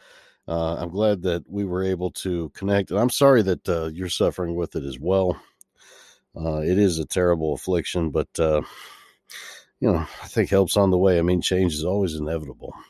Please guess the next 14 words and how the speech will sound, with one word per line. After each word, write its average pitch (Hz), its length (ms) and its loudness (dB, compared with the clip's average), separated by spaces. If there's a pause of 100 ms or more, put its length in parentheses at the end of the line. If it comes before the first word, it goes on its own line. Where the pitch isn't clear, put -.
(120)
And, 67 300 -6
uh, 69 240 -2 (720)
uh, 76 120 -4
we 76 120 -2
definitely 80 440 2
have 76 120 0
a 69 60 -6
culture 78 440 -2
that's, - 520 -6 (180)
uh, - 280 -10 (1040)
that's - 220 -8
intent 78 440 0
on 71 140 -4
progress. 64 600 -6